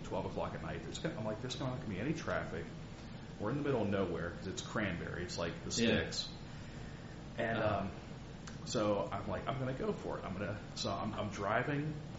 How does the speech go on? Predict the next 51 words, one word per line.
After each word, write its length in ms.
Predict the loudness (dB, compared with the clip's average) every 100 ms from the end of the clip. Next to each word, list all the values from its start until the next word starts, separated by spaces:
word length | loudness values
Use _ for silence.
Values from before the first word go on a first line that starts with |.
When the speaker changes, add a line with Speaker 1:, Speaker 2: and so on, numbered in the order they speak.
| -8 -8 -2
Speaker 1:
down 320 | 0 2 2
this, 360 | 0 0 0 -2
you 60 | -2
know, 100 | 0
I'm, 140 | 0 -2
I, 840 | -4 -6 -8 -8 -8 -10 -8 -8 -6
I'm, 80 | -4
I'm, 100 | -6 -4
I'm 140 | -4 -2
using 280 | 0 2 2
the 60 | 0
G 140 | 0
P 220 | 0 2 2
S. 200 | 2 0
It's 160 | -4
taking 360 | 2 2 2 0
me 280 | 0 0 -2 -6 -8
through 380 | -2 0 0 -2 -6 -8 -8 -8 -6
this 100 | -4
part. 420 | 0 2 2 0 -6 -6
I'm 160 | -4 -4
like, 180 | -2 4
I 100 | 4
have 100 | 4 0 -2
no, 140 | -2 -2
at, 120 | -4 -4 -6 -4
at 80 | 0
this 120 | 0
point, 180 | 0 0
I 60 |
have 120 | 0
no 280 | 0 0 0
idea 240 | 0 0 -2
where 100 | -4
I'm 100 | -4
at. 180 | -6 -6 -8 -10 -6 2
I'm 60 |
in 80 | 4
the 60 | 4
middle 240 | 4 2
of 60 | 0
nowhere. 440 | -2 -2 -4 -4 -6 -6
Speaker 2:
Yeah. 220 | -2 0 0
Speaker 1:
Um, 240 | 0 0 -2 -6 -8 -8 -10 -8 -8 -8 -8 -8 -8 -4
I've 120 | 0 4
only 140 | 4
got 120 | 6
one 160 | 4 4
headlight. 480 | 4 2 0 -2 -4 -6 -8 -8 -4 2
Speaker 2:
Oh. 340 | 6 6 6
Speaker 1:
Because, 400 | 4 4 2 0